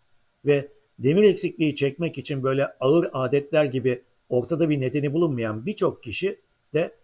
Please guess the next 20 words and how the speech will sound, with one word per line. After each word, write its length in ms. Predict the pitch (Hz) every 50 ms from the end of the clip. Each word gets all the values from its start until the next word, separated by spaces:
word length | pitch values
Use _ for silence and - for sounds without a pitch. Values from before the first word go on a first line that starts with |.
| _ _ _ _ _ _ _ _
çölyaktan 840 | - - 156 160 151 143 143 143 139 143 - - 165 170 170 175 -
şüphelenmek 720 | - - - - 151 131 123 120 120 117 117 110 104 -
gerekiyor. 400 | - 107 95 98 - _ - - - _ _ _ _ _
Şimdi 240 | - - 262 233 196
bakalım 480 | 240 254 254 - 247 196 165 180 - - - _ _ _ _ _ _ _
yulafta 600 | 120 156 220 247 233 202 - - - 170 139 127 -
gluten 560 | 127 127 175 190 202 180 196 196 180 165 156 160
var 160 | 196 214 214
mıymış? 640 | 196 175 139 107 92 98 156 170 - - - - _ _ _ _ _ _ _ _ _ _ _ _ _ _ _ _ _ _ _ _ _ _ _ _ _ _ _ _ _ _ -
Ee, 400 | 117 120 120 113 113 113 - - - 175
ve 220 | 196 190 156 160
biz 400 | 196 220 240 240 - - - - _ _ _ _ _ _ _ _ _ _ _ -
glutensiz 960 | 120 120 156 190 196 196 202 208 208 190 - - 240 196 - - - - _ _ _ _ _ -
beslenmeye 760 | 113 135 156 151 - 180 175 175 180 180 185 190 196 190
çalışırsak 800 | 185 175 165 170 170 - 214 208 139 - 156 151 - - - _ _ _ _ _ _ _ _ _ _ _ _ _ _ _ _
yulaf 460 | - 120 170 202 240 226 - - -
yiyelim 340 | 151 151 175 196 202 220 214
mi, 140 | 214 214 220
yemeyelim 500 | 208 196 196 180 160 143 120 107 104 101
mi? 160 | 101 92 87